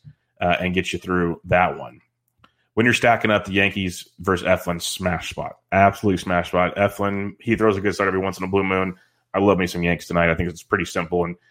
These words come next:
Aaron Judge is expensive, but he's going to Ding Dong City again tonight. I guess the prime spot for Judge and company. Uh, the Cubs will be a nice spot there versus Keller. Uh, I prefer the Yankees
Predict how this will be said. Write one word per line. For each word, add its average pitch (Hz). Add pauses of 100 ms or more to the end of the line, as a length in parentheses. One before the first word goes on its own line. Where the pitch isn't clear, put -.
(200)
Aaron 107
Judge 104
is 92
expensive, 90
but 90
he's 92
going 92
to 85
Ding 90
Dong 82
City 82
again 80
tonight. 82
I 85
guess 95
the 85 (300)
prime 110
spot 82 (640)
for 95
Judge 87
and 87
company. 87 (380)
Uh, 92
the 92
Cubs 107
will 110
be 107
a 104
nice 101
spot 95
there 101
versus 85
Keller. 92
Uh, 87
I 95
prefer -
the 90
Yankees 90